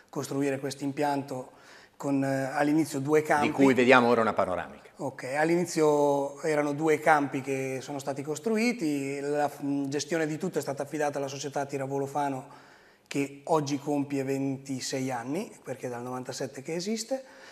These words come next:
Speaker 1: e pian piano con, eh, l'aiuto dei soci, chi l'ha comunque amministrata fino a questo momento, siamo cresciuti per diventare un impianto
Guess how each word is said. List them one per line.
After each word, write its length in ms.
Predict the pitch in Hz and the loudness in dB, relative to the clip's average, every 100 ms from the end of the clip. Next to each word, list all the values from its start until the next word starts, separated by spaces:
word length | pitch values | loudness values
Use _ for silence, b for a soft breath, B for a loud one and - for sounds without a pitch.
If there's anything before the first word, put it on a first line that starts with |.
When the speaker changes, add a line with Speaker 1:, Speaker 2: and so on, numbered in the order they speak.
| B B - | B B -2
Speaker 1:
e 200 | 220 170 | 0 2
pian 240 | 190 208 | 2 2
piano 720 | 208 202 214 175 165 160 156 | 6 6 6 6 8 8 4
con, 320 | 151 151 147 143 | 2 0 2 0
eh, 260 | 139 139 135 135 | 0 -2 -2 -4
l'aiuto 300 | 135 143 143 | -2 -2 0
dei 160 | 139 143 | 0 0
soci, 420 | 156 156 143 135 | 4 4 2 -4
chi 340 | 147 131 127 - | -6 -8 -10 -4
l'ha 160 | 165 135 | -2 -2
comunque 360 | 156 156 147 | -2 -2 2
amministrata 640 | 143 143 143 139 147 139 131 | 2 2 0 0 0 0 -4
fino 200 | 143 139 | -4 -2
a 20 | |
questo 240 | 143 139 | -2 -2
momento, 460 | 208 175 156 208 160 | -2 0 -2 -4 -6
siamo 240 | - 143 | -4 -4
cresciuti 460 | 135 131 139 156 147 | -4 -4 -4 -6 -6
per 180 | 135 127 | -8 -8
diventare 460 | 135 139 139 143 | -6 -4 -2 -2
un 80 | 143 | -2
impianto 580 | 143 143 143 139 135 | -4 -2 -2 -2 -8